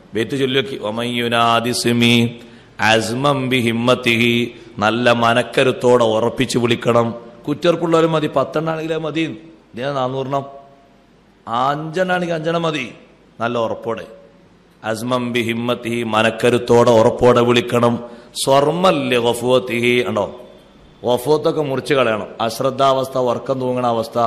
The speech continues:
ഉളഹ, കോട്ടാവിടൊക്കെ മുറിച്ച് കളയണം. ഒന്നും പറ്റൂല. ഖൽവത്തില് നല്ല തെളിഞ്ഞ മനസ്സോടെ, വേറെ വിഷമങ്ങളും ബുദ്ധിമുട്ടൊന്നുമില്ലാതെ നല്ല രൂപത്തിൽ വിളിക്കണം. എന്നാ അജബത്തുഹു മുസിരിയൻ, വിളി ഇഖ്ലാസോടെയാണോ പെട്ടെന്ന് ഉത്തരം ചെയ്യുന്ന.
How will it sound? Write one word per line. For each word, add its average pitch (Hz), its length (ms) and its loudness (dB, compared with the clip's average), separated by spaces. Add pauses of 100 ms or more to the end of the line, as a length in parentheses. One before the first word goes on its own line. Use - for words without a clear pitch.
(480)
ഉളഹ, 113 340 0
കോട്ടാവിടൊക്കെ 123 800 -2
മുറിച്ച് 123 280 -4
കളയണം. 110 220 0
ഒന്നും 120 200 -6
പറ്റൂല. 104 320 -6 (1700)
ഖൽവത്തില് 156 600 4 (100)
നല്ല 147 540 2 (440)
തെളിഞ്ഞ 135 280 0
മനസ്സോടെ, 123 560 0
വേറെ 139 380 4
വിഷമങ്ങളും 135 580 -2
ബുദ്ധിമുട്ടൊന്നുമില്ലാതെ 120 1040 -2
നല്ല 110 320 -4
രൂപത്തിൽ 107 400 -2
വിളിക്കണം. 90 400 -8 (600)
എന്നാ 135 360 2
അജബത്തുഹു 143 600 0
മുസിരിയൻ, 117 560 0 (400)
വിളി 170 320 2
ഇഖ്ലാസോടെയാണോ 151 920 4
പെട്ടെന്ന് 120 500 -4
ഉത്തരം 107 280 -4
ചെയ്യുന്ന. 92 400 -4